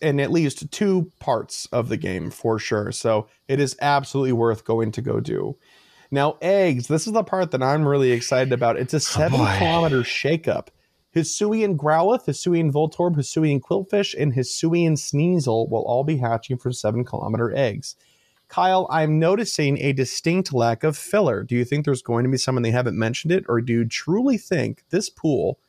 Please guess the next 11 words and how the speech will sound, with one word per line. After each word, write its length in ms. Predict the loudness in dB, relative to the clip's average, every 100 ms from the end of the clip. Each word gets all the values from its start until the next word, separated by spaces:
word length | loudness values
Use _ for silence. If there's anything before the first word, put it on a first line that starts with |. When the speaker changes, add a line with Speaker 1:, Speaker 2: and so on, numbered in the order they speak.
| _ _ -4
Speaker 1:
will 80 |
be 80 | -4
comprised 580 | -2 -4 0 2 2 0
of 120 | -4
four 340 | -4 -2 0 2
brand 340 | 2 2 2
new 120 | 0
Pokemon? 500 | 0 -4 -4 -8 -10 -10 -2
Well, 100 | 0
I 40 |
guess 280 | 0 -2